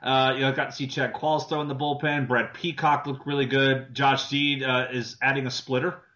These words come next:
Saw him, uh, working a couple of things with a splitter grip, uh, today, and that's not something that he had typically done, so it looks like he's adding a new pitch,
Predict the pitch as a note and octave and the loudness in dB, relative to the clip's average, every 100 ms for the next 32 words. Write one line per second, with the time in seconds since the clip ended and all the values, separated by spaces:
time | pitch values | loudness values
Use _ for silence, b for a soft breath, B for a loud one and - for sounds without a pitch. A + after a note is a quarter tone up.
0 | _ - D3 C#3 C#3 C3 B2+ A#2+ C#3 - | _ -2 4 4 4 2 0 2 0 0
1 | C#3 B2+ D3+ D3+ C#3+ C3 C#3+ C#3+ B2 C3+ | -2 -2 -2 0 -2 -2 -2 -4 -4 -6
2 | A2+ - C#3+ D#3 B2+ D3+ D3+ - C#3+ C3+ | -6 -6 -2 -2 0 0 -2 -4 -4 -2
3 | D#3 C#3+ D#3+ D#3 C3+ C3 - C#3 C3+ - | -2 2 2 4 2 0 -4 -2 -2 -2
4 | C3+ C#3 C3 A#2+ C3+ C3 A#2+ D3+ C3 C3+ | -6 -4 -2 -2 -2 -4 -4 -8 -6 -4
5 | A#2 B2 C3+ C3+ C3+ B2+ B2+ A#2 - D3 | -2 2 0 0 -2 -2 -2 -4 -2 -2
6 | C3+ C#3 C#3 C#3 C#3 C#3 D3 C#3 | 2 2 2 0 -2 0 -2 -2